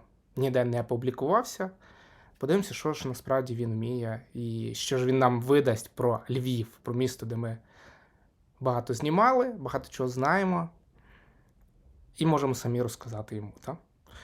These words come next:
Так, я бачу, він вже почав щось генерувати. Так, Львів — це древнє місто на заході України з багатою історією та культурним спадком.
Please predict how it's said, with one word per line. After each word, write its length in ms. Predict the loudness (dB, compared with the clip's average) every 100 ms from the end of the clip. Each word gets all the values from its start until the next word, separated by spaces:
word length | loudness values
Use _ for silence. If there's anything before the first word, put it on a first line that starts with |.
| -20 -20 _
Так, 260 | -14 -10 -6
я 60 |
бачу, 200 | -4 -4
він 60 | -4
вже 100 | -2
почав 340 | -4 0 0
щось 200 | 0 -2
генерувати. 760 | 0 0 0 0 2 0 -2 -6 -10 -20 -12
Так, 180 | -10 -10 -8
Львів — 320 | -4 -2 -4
це 220 | -4 -4 -2
древнє 420 | 2 2 4 0
місто 460 | 0 -2 -4 -4
на 120 | -2 -2
заході 340 | -2 -2 -4
України 640 | -4 -2 -2 0 0 -2 -6 -18 -20 -20 -20 -6
з 40 |
багатою 360 | 0 0 2 0
історією 640 | -2 2 6 8 6 4 -2 _
та 240 | 4 4
культурним 560 | 2 -4 -2 -2 0 -4
спадком. 720 | -6 -4 -4 -4 -4 -4